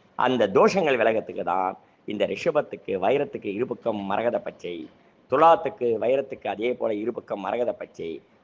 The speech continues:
ஆனால் விசாக நட்சத்திரமாக மட்டும் இருந்தால் குரு கண்டிப்பாக வேணும். அப்போ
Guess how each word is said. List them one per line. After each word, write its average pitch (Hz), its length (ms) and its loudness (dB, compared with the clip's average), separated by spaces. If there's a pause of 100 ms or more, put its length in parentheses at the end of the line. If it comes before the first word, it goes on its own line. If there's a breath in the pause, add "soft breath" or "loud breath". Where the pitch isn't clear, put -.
ஆனால் 92 320 -2
விசாக 165 400 2
நட்சத்திரமாக 127 720 -2
மட்டும் 143 360 -2
இருந்தால் 135 440 4
குரு 220 240 0
கண்டிப்பாக 123 600 0
வேணும். 87 520 -10 (1200)
அப்போ 190 340 2